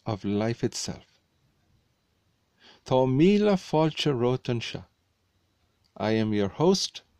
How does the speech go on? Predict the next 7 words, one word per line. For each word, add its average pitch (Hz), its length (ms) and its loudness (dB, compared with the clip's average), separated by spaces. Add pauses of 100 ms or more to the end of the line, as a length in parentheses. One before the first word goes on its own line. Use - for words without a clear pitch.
(480)
Richard 123 360 -2
McSweeney. - 560 -6 (3000)
Hear 226 260 2
this, 147 300 0
listener, 120 320 0
give 170 220 2
it 170 120 2